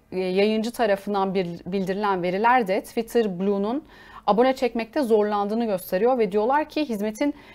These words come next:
küresel abone sayısının iki yüz doksan bin civarında olduğu tahmin ediliyor. Twitter'ın geçen yıl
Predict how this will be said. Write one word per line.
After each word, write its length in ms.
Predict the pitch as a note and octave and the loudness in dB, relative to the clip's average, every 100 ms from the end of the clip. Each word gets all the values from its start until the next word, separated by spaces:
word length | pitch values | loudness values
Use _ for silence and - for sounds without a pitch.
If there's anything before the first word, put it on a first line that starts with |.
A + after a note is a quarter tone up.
| - _ - | -20 _ -20
küresel 560 | - A3 A3+ A3+ C#4+ D4+ | -4 2 2 2 -2 0
abone 340 | G3+ F#3 A#3 C#4+ | -2 0 0 0
sayısının 580 | D4 G3+ F3+ G#3+ B3+ G4+ _ - | -2 -4 -4 -4 -4 -4 _ -14
iki 200 | G#3+ C#4+ | -4 -4
yüz 160 | A#3 | 0
doksan 480 | G#3+ G#3+ - C4+ B3 | -2 -2 -8 -4 -2
bin 180 | G3 D#3 | -2 -6
civarında 580 | D#3 E3+ D#3+ D#3+ E3 F3 | -6 -4 -4 -4 -2 -2
olduğu 300 | D#3+ C#3+ D3 | -2 -6 -8
tahmin 340 | D#3 D3+ D3+ | -8 -8 -8
ediliyor. 460 | C#3+ B2 C#3+ G3 F4 - - - - | -8 -6 -2 -2 -4 -12 -20 -20 -8
Twitter'ın 540 | A3+ A3+ A#3 A#3 A3 _ E3+ | -6 -2 -2 -2 -6 _ -10
geçen 380 | F3+ F3+ A#3 A#3 | -10 -6 -4 -2
yıl 240 | F#3+ | -4